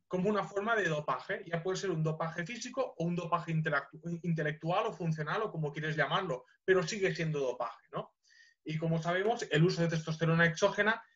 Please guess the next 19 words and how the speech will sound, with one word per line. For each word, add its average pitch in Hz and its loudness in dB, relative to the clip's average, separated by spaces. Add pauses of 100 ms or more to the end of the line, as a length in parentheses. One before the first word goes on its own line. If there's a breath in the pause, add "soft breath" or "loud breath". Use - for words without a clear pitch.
(220 soft breath)
eh, - -2
tiene 180 4
riesgos 143 2
y 156 2
tiene, 180 2
eh, 143 8 (540)
tiene 208 6
contraindicaciones 165 4
y 175 -2
consideraciones 165 2
que 170 2
hay 165 4
que 165 2
tomar 143 2
en 123 -2
cuenta, 117 -4
¿no? 175 -2
Por 156 0
tanto, 143 -2